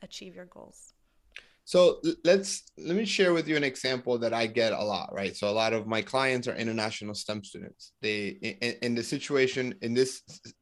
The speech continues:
Speaker 2: very common scenario is they're from a different country. They, they, uh, they deal with a lot of imposter syndrome because one,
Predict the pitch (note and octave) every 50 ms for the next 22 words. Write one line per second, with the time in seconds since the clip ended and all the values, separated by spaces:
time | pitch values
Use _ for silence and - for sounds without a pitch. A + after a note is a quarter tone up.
0 | - _ - A2+ A2 B2+ C3 C#3 C3+ C3 - C#3+ B2+ B2 B2 A#2+ - - B2 B2+
1 | B2+ B2+ A#2+ A#2 A2+ A2 G#2+ - - A2 A2 G#2 G#2 G2+ - _ _ _ _ _
2 | - _ _ _ _ _ _ _ _ - - C3 C3 B2+ - C3 C3+ B2 A#2+ D3
3 | D#3+ F#3+ F#3 - - C#3 A#2+ A2+ - - A2+ A#2+ C#3+ - _ _ _ _ _ -
4 | - A#2+ A#2+ A#2 A#2 A#2 A#2 A#2 A2+ - - _ - A2+ A#2+ A#2+ A#2+ A#2 A#2 A#2
5 | - - - A#2 A#2 A#2 A2+ - - A#2 A#2 A2+ A#2 C#3+ D3 D3 D3 C3+ B2+ B2+
6 | B2 C3 C3 B2+ A#2+ A#2 - A#2+ A2+ A2+ - - G#2+ G2 - G2 G2 F#2+ G2+ G#2
7 | B2 C3+ C3 - _ - G#2+ G#2 - A#2+ G#2+ G#2+ G2+ - - - G#2 A2 A#2 B2+
8 | C3 C3 C3 A2 G2